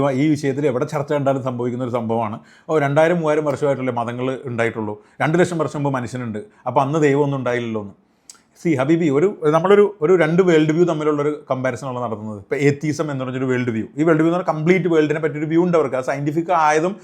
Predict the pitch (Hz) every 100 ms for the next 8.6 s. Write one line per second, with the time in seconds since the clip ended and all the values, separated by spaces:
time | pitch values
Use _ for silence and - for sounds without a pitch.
0 | _ - 139 143 147 170 147 151 160 170
1 | 160 165 160 139 151 165 165 143 147 147
2 | 147 131 151 143 135 131 143 143 139 143
3 | 143 123 127 131 135 - _ _ - 139
4 | 156 135 147 135 139 139 135 123 135 123
5 | 127 123 123 127 127 120 117 127 127 120
6 | 143 - - 123 143 156 175 139 131 131
7 | 156 131 131 143 147 127 143 131 131 143
8 | 143 156 165 156 151 120